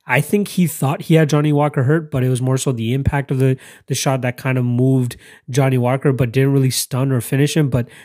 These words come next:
then Corey Anderson just followed up with it with this crazy barrage, and then he eventually got the finish himself. Uh, great win for him. Uh, he establishes himself back at the top of the light heavyweight division, and in my opinion, he probably gets a, he should get a title shot. But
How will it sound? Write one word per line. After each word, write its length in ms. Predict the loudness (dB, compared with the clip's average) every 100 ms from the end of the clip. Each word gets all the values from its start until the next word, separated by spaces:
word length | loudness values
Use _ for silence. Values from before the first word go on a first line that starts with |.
| -20 -8
then 460 | -2 0 0 -4 -6
Corey 260 | 0 2
Anderson 400 | 2 0 -2 -2
just 140 | -4 -4
followed 340 | -2 0 2
up 160 | 0 0
with 140 | -2
it 60 | 0
with 120 | -2
this 160 | -4 -4
crazy 320 | -2 0 0
barrage, 380 | 0 0 0 -2
and 80 |
then 100 | -2
he 60 | -2
eventually 340 | -2 -4 -4
got 160 | -6 -6
the 80 | -8
finish 320 | -6 -4 -4
himself. 480 | -4 0 2 2 -2 -20 -20 -20 -10
Uh, 300 | -4 -4 -4 -6 -2
great 240 | 4 4
win 200 | 4 0
for 160 | 0 -2
him. 300 | 0 0 -2 _ -20 -12
Uh, 160 | -6 -4
he 160 | -2
establishes 600 | -2 0 0 0 0 -2 -2
himself 340 | -2 -2 -2
back 200 | -2 -4
at 120 | -4
the 120 | -4
top 280 | -4 -4 -2
of 60 | -2
the 60 |
light 200 | -2 -2
heavyweight 320 | -2 -2 -2 -2
division, 440 | 0 0 0 -4 -6 -20 -6
and 100 | -2
in 60 |
my 160 | 0 0
opinion, 300 | 0 0 0
he 60 | 0
probably 280 | -2 -2
gets 180 | -4 -6
a, 80 | -6
he 220 | -4 -2
should 300 | 0 2 2
get 100 | 2
a 80 | -2
title 240 | -2 -4 -2
shot. 340 | -4 -4 -6
But 220 | -10 -10